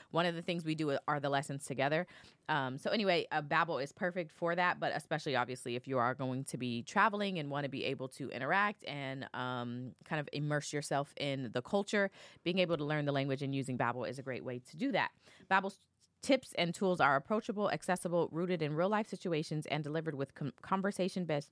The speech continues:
based teaching, so you're ready to practice what you've learned in the real world. They make it easy to do things like, um, ask for directions or,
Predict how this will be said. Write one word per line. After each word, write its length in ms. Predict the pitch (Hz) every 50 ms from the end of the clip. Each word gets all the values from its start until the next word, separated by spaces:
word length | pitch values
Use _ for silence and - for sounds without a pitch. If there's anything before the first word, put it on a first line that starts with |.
| _ - -
based 300 | - 185 208 220 - -
teaching, 440 | - - 214 202 - - 147 143 147
so 140 | - - 151
you're 160 | 151 147 147
ready 240 | 139 151 151 160 165
to 100 | - 160
practice 440 | - - 170 165 - 175 165 - -
what 120 | 147 -
you've 160 | 135 151 139 131
learned 320 | 135 143 143 143 143 - -
in 320 | - 139 139 139 143 - -
the 100 | - 143
real 260 | 135 139 135 123 120 123
world. 360 | 117 127 135 120 78 57 - _ _ _ _ _ -
They 80 | - 165
make 180 | 180 185 185 202
it 140 | 180 147 - _
easy 420 | - 185 196 196 190 190 196 190 175
to 140 | - - 180
do 220 | 160 143 170 190 196
things 340 | - 175 165 160 160 -
like, 380 | 151 143 131 131 135 127 - - _ _ _ _ _ _ _ -
um, 380 | 139 143 139 135 131 120 131 -
ask 240 | - 127 123 - -
for 100 | - 151
directions 840 | 156 185 208 233 247 - - - 190 165 143 135 123 117 127 117 - -
or, 680 | - 151 151 139 131 135 127 123 120 120 117 123 123